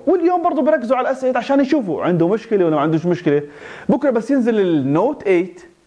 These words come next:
بتوقع حيكون عليه تركيز إعلامي خرافي. بده يشوفوا بده ينفجر ولا لا، يعني <laughs> أو-، أول نقطة. فيعني برضه الإعلام مش دائمًا بيكون، آه، وضعه صحيح، ولكن أنا مع هاي الفكرة إنه يركز الإعلام على هيك أجهزة،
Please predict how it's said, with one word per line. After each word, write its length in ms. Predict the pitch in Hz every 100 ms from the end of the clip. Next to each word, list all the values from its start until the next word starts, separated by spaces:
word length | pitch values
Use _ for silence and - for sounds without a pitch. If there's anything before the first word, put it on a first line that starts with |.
| _ - - 165
بتوقع 340 | 160 240 196
حيكون 500 | 196 190 185 254 226
عليه 240 | 151 208 233
تركيز 400 | 202 208 240 190
إعلامي 500 | 175 247 233 185 147
خرافي. 420 | - 165 139 110 - _ _ _ _ -
بده 80 | 202
يشوفوا 240 | 339 320
بده 200 | 220 180
ينفجر 260 | 262 262 254
ولا 220 | 269 262
لا، 160 | 226 -
يعني 200 | 117 139
<laughs> 260 | 196 214 190
أو-، 160 | 190
أول 360 | 185 202 214 208
نقطة. 280 | 170 - - - - - - -
فيعني 360 | 202 208 226
برضه 420 | 220 240 214 214 - - - -
الإعلام 440 | 175 170 226 220
مش 140 | 214 175
دائمًا 260 | 220 233
بيكون، 460 | 196 180 202 196 160 - _ _ _ 131
آه، 240 | 139 131
وضعه 320 | 185 185 175
صحيح، 340 | 175 180 - 170
ولكن 320 | 220 285 277
أنا 160 | 277 285
مع 220 | 311 262
هاي 200 | 196 180
الفكرة 320 | 165 185 180
إنه 160 | 180 180
يركز 360 | 269 - 202
الإعلام 520 | 185 170 185 214 226 220 - -
على 140 | 143
هيك 200 | 175 214
أجهزة، 440 | 208 190 196 202